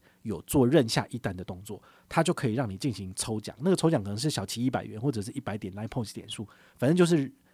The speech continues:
百分之一百有奖。那就看你会拿到哪一个一百元的等值商品。好，我觉得这个也可以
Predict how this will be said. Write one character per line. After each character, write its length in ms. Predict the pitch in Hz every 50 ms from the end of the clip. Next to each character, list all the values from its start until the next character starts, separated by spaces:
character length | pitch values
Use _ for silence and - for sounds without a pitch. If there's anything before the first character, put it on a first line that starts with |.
| _ - -
百 100 | - 113
分 100 | 139 135
之 80 | 151
一 40 | 160
百 120 | - 117 98
有 140 | 95 92
奖。 180 | 101 - - - - _ _ _ _ _ _ _ -
那 80 | 156 156
就 140 | 143 170 151
看 120 | - 151
你 60 | 107
会 140 | 95 123 135
拿 160 | 117 98 107
到 100 | 127 131 123
哪 200 | 110 85 87 107
一 40 |
个 140 | 117 - 104 -
一 80 | - 156
百 140 | - 104 92
元 120 | 92 92
的 80 | 85 95 95
等 120 | - 92 90
值 140 | 95 92 92
商 240 | - - 104 98 104
品。 200 | - - 107 104 -
好， 100 | - -
我 80 | 95 95
觉 120 | - 139
得 60 | 135
这 100 | 131 175
个 100 | 135 117
也 100 | 101 92 90
可 160 | - - 117
以 120 | 107 92